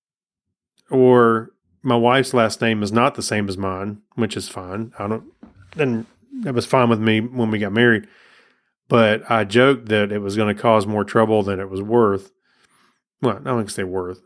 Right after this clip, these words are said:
Uh, it was, it was gonna cause some trouble. That's what I meant to say. And sure enough, at the bank, at, uh, all kinds of places, they assume that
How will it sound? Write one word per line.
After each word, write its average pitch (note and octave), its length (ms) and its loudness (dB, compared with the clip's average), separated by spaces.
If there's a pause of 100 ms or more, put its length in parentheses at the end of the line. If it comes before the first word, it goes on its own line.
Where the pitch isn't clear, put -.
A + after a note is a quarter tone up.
Uh, C3+ 60 0
it B2+ 160 4
was, A#2 140 0
it C#3 100 -10
was A#2+ 180 0
gonna A2+ 160 2
cause G#2 280 0
some G2 120 -8
trouble. F#2 360 -2
That's F#2+ 200 -10
what G2 100 -10
I F2 40 -12
meant F#2+ 180 -12
to F#2 60 -16
say. F#2 300 -14 (500)
And A2+ 440 0
sure C3 260 2
enough, B2 360 2
at A2+ 100 -8
the B2 60 -2
bank, A2 580 0 (840)
at, G#2+ 500 -4
uh, G2+ 600 -4 (320)
all - 80 -10
kinds G#2+ 220 -4
of G2+ 60 -8
places, F#2+ 320 -6
they G#2+ 140 0
assume A2 800 2 (1300)
that A2 320 -2